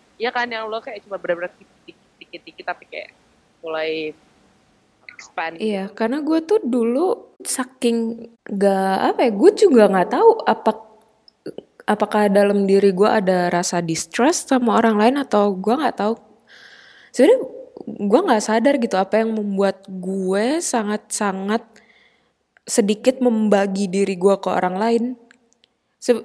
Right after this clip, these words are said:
Speaker 2: bukan berarti, maksudnya misalnya gue punya sahabat nih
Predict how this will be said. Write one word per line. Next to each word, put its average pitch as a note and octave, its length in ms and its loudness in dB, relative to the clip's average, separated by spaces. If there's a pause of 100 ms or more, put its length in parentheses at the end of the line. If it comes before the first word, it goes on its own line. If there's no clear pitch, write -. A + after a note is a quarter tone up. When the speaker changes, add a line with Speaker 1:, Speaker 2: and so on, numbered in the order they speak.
(180)
Speaker 2:
bukan A#3 420 2
berarti, A3 380 2 (480)
maksudnya D#4 480 -6 (100)
misalnya A#3+ 380 -4
gue D#4 140 0 (180)
punya A3+ 340 -4
sahabat - 920 -6
nih D#3+ 180 -8